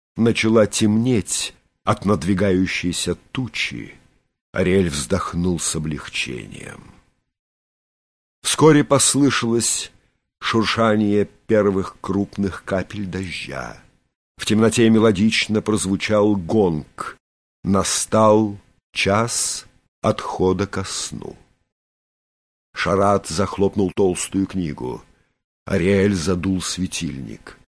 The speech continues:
Они сидели на циновке плечом к плечу в тишине и мраке.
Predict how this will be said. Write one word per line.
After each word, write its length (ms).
Они 280
сидели 480
на 140
циновке 640
плечом 460
к 120
плечу 460
в 120
тишине 720
и 80
мраке. 600